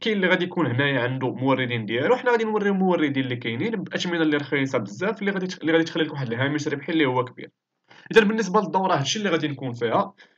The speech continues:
أه، نتمنى ان التقديم ديال هاد محاور الدوره يكون، يكون باين وتفهموا شنو غادي تشوفوا في الدوره كامله ان شاء الله. وخاصكم تعرفوا على ان كل بارتي في هاد الدوره غادي تكون فيها بزاف ديال لي بارتي صغار، غادي تشرح مثلًا ناخذوا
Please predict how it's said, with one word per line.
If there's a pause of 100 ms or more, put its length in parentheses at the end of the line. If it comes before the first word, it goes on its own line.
(120)
أه،
نتمنى
ان
التقديم
ديال
هاد
محاور
الدوره
يكون،
يكون
باين
وتفهموا
شنو
غادي
تشوفوا
في
الدوره
كامله
ان
شاء
الله. (320)
وخاصكم
تعرفوا
على
ان
كل
بارتي
في
هاد
الدوره
غادي
تكون
فيها
بزاف
ديال
لي
بارتي
صغار،
غادي
تشرح (120)
مثلًا
ناخذوا